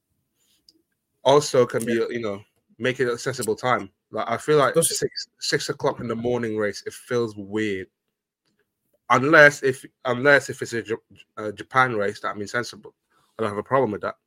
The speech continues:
Speaker 1: Right? Especially, like, uh, the, the, the, the J-, J-, Japanese race, the Australian race, like, I don't have any problem they're gonna,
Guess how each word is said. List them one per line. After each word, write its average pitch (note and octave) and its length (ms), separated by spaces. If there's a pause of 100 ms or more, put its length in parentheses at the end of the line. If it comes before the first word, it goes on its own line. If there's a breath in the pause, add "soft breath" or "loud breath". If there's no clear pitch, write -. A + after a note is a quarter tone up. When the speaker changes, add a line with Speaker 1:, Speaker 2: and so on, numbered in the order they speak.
(460)
Speaker 1:
Right? B2+ 120
Especially, E3+ 420
like, C3+ 180
uh, C3+ 100
the, B2 380
the, A#2 160 (600 soft breath)
the, A2 360
the G#2+ 80
J-, B2+ 220
J-, A2+ 100 (160)
Japanese B2+ 560
race, A#2+ 260
the - 100
Australian B2 460
race, A2+ 300
like, G#2+ 120
I G#2+ 40
don't A#2+ 100
have A#2+ 120
any G#2+ 120
problem G#2+ 340
they're G2 140
gonna, G2+ 380